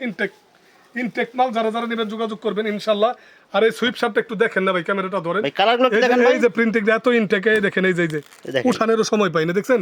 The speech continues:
Speaker 2: এগুলো সব
Speaker 1: উঠে গেল।
Speaker 2: প্লাস্টিক প্রিন্ট এগুলো।
Speaker 1: একদম প্লাস্টিক প্রিন্ট দেখেন।
Speaker 2: এই
Speaker 1: দেখছেন?
Speaker 2: দেখেন,
Speaker 1: এই
Speaker 2: একদম
Speaker 1: দেখেন।
Speaker 2: কালারফুল মাল এগুলো।
Speaker 1: একদম টকটকা বাচ্চাদের, দেখতে পারছেন ভাই? এই দেখেন, দেখছেন?
Speaker 2: সব চয়েসফুল কালার এগুলো। মাত্র
Speaker 1: যারা
Speaker 2: কত
Speaker 1: যারা
Speaker 2: করে?
Speaker 1: নেবেন মাত্র পঁয়ত্রিশ টাকার ভিতরে ভাই।
Speaker 2: মাত্র পঁয়ত্রিশ টাকা।
Speaker 1: এই শান।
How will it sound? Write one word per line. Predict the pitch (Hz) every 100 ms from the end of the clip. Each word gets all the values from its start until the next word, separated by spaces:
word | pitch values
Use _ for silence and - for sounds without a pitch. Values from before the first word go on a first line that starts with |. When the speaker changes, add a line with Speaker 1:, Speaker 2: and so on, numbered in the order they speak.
| 151
Speaker 2:
এগুলো | - 403
সব | 247
Speaker 1:
উঠে | 175
গেল। | 254
Speaker 2:
প্লাস্টিক | 262 247
প্রিন্ট | - 226 165
এগুলো। | 127 190
Speaker 1:
একদম | 233 196 160 220
প্লাস্টিক | 185 208 - 233 196
প্রিন্ট | 214 226 254 -
দেখেন। | 180 170 143
Speaker 2:
এই | - _ _ _ _ -
Speaker 1:
দেখছেন? | 120 240
Speaker 2:
দেখেন, | 220
Speaker 1:
এই | 214
Speaker 2:
একদম | 214
Speaker 1:
দেখেন। | 175 196
Speaker 2:
কালারফুল | 208 170 180
মাল | 160 135
এগুলো। | 110 95
Speaker 1:
একদম | 262 254 147 220
টকটকা | 196 247 - 247 214 196
বাচ্চাদের, | 190 208 180
দেখতে | 180 190 240
পারছেন | 247 214 170
ভাই? | 190 185 131 _ _ _
এই | 180 196 180
দেখেন, | 156 -
দেখছেন? | 156 165 220
Speaker 2:
সব |
চয়েসফুল | 160 233 165 208
কালার | 160 151 131
এগুলো। | 110
মাত্র | 131 190
Speaker 1:
যারা | 208
Speaker 2:
কত |
Speaker 1:
যারা | 226 226
Speaker 2:
করে? |
Speaker 1:
নেবেন | 226
মাত্র | 220 214 226
পঁয়ত্রিশ | - 233 - 160 -
টাকার | 165 160
ভিতরে | 147 143
ভাই। | 190
Speaker 2:
মাত্র | 139 269
পঁয়ত্রিশ | 254 254 247 -
টাকা। | 160 107 185
Speaker 1:
এই | 214
শান। | - 156